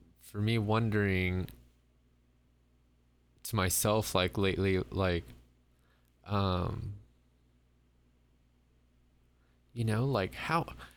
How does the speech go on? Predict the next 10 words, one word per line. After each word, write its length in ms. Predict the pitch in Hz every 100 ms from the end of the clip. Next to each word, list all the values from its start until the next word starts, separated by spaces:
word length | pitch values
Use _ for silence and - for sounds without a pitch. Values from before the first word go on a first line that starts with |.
| _
how 200 | - 185
valid 760 | 175 123 143 170 208 175 135 -
are 220 | 127 151
emotions, 1080 | 151 113 101 135 233 - 104 104 - 90 90
you 100 | 104
know, 260 | 104 98 151
like, 380 | 175 107 92 - - -
just, 380 | 151 147 - - - - - _ _ _ _ _ _ _ _ _ _ _ _ _ _ _ _ _ _ _ _ _ _ _ _ _ _ _ -
uh, 200 | 170 165 - - - - _ _ _ _ _ _ _ _ -
uh, 260 | 151 160